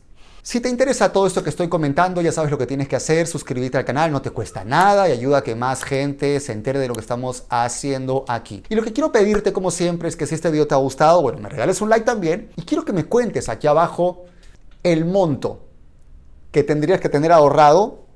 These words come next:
en una cuenta de banco si es que tuvieras que producir ese tipo de ingreso residual. Es decir, dame el monto al que equivale tu ingreso residual. Tu ingreso residual por doscientos. Y pónmelo aquí abajo. Date cuenta de lo que estás empezando a construir,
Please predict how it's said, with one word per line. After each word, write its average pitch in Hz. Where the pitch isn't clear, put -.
en 135
una 151
cuenta 156
de 131
banco 156
si -
es 151
que 135
tuvieras 147
que 139
producir 131
ese 147
tipo 143
de 135
ingreso 131
residual. 120
Es 135
decir, 156
dame 165
el 165
monto 156
al 120
que 127
equivale 127
tu 131
ingreso 120
residual. 107
Tu 131
ingreso 156
residual 151
por 147
doscientos. 117
Y -
pónmelo 202
aquí 180
abajo. 180
Date 214
cuenta 151
de 143
lo 139
que -
estás 147
empezando 139
a 127
construir, 117